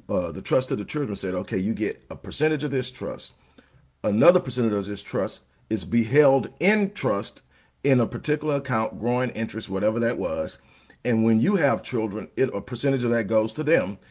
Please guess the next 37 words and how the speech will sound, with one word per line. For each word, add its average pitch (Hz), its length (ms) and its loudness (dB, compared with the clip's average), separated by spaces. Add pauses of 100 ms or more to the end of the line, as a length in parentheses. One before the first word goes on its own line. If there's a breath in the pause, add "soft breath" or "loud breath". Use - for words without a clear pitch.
(320 loud breath)
And 113 420 2
in 117 220 2
order 143 260 6
for 131 160 -4
you 170 140 -2
to 156 100 2
have 113 260 -2
full 190 240 0
access 104 380 -4
to - 60 -8
your 156 120 -4
trust, 104 300 -6
you 160 120 -2
have 131 180 -2
to 98 80 -8
create 101 500 -4
an 95 180 -8
equal 123 340 -4
trust - 460 -8 (240 soft breath)
for 113 220 0
the 95 80 -2
same 95 340 -2
children. 101 360 -4 (180 loud breath)
So 117 380 0 (120)
the - 80 -6
first, - 640 2
uh, 95 420 2 (340)
his 208 280 6
kids 104 600 0
got 104 240 -2
one 127 240 2
trust. - 420 -8 (680)
Their 151 280 8
kids 113 460 0
got 104 300 -4
two 170 160 -2
trusts, - 420 -8